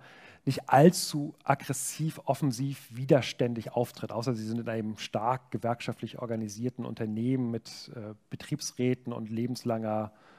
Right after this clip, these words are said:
Betriebszugehörigkeit. Da kann man das als Einzelperson vielleicht noch mal riskieren. Aber ansonsten ist eigentlich die Durchsetzung formaler Erwartungen über die Hierarchie der Organisation gewährleistet in einer Art und Weise, dass die Mitarbeiter das auch antizipieren.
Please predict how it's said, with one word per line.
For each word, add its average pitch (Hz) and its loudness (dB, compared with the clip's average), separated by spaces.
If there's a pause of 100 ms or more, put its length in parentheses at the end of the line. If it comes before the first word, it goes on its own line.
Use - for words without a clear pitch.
Betriebszugehörigkeit. 123 -2
Da 110 0
kann 135 0
man 127 4
das 113 -2
als 120 -4
Einzelperson 120 0
vielleicht 110 -8
noch 110 -6
mal 107 -8
riskieren. 214 0
Aber 127 4
ansonsten 139 4
ist 147 -2
eigentlich 139 -2
die 117 -6
Durchsetzung 180 0 (320)
formaler 143 10
Erwartungen 139 8 (340)
über 135 2
die 123 -2
Hierarchie 127 2
der 135 8
Organisation 123 0 (320)
gewährleistet 190 8
in 143 0
einer 131 4
Art 139 8
und 139 2
Weise, 135 8
dass 127 -2
die 131 0
Mitarbeiter 123 2
das 113 -4
auch 117 -6
antizipieren. 110 -8